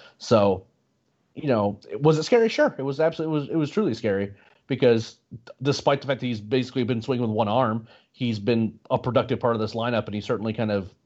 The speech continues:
makes things, keeps things going, and has still been working, you know, working good at bats, uh, with some notable exceptions. And, you know, was it scary? Sure. But, you know, once he stayed, it's kinda one of those things that once he stays in the game,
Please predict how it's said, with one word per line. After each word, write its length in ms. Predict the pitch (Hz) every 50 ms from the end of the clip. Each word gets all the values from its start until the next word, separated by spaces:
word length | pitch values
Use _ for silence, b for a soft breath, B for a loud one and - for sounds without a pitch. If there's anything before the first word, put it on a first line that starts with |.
| - 73 -
makes 260 | 123 117 113 117 -
things, 360 | - 110 110 107 98 92 -
keeps 260 | - - 131 110 -
things 220 | - 120 107 101 90
going, 500 | 92 123 123 117 113 104 101 104 104 101 B B B B B B
and 180 | - 98 107
has 100 | 107 95
still 160 | - - 135 123
been 160 | 117 113 110
working, 440 | 117 110 113 110 107 104 104 - - -
you 100 | 127 117
know, 220 | 104 98 95 98 - _ - 90
working 320 | 120 131 135 127 127 113 110
good 120 | 117 107
at 100 | 98 85
bats, 480 | - 113 113 113 - - - - - - b b b b b b b b b
uh, 180 | 110 110 107 110
with 140 | 127 127 -
some 120 | 147 131
notable 300 | 127 120 113 110 101 104
exceptions. 600 | 95 98 - - 92 - - 101 101 104 - - - _ _ _ _ _ _ -
And, 420 | 104 107 104 104 107 107 107 101 - - _ -
you 120 | 107 120
know, 400 | 110 104 101 98 101 101 98 101 - _ _ _ _ _ _ _ _ _ _ _ _ _ _ _ _ _ _ - - - - - _ _ _
was 240 | - 123 127 139 143
it 40 | 139
scary? 260 | - - 156 160 151
Sure. 260 | 147 - 165 156 127
But, 200 | 107 110 110 -
you 80 | - 127
know, 300 | 120 110 107 110 110 -
once 200 | - 156 185 180
he 80 | 208 180
stayed, 260 | - 175 165 156 - - 165 156 - 160
it's 140 | 170 - -
kinda 120 | 220 214
one 100 | 202 170
of 0 |
those 80 | 147 139
things 180 | 165 151 139
that 180 | 151 135 131 131
once 160 | 135 143 139
he 80 | 147 123
stays 240 | - 147 135 123
in 80 | 131 127
the 60 | 120
game, 400 | 107 117 117 120 123 123 123 117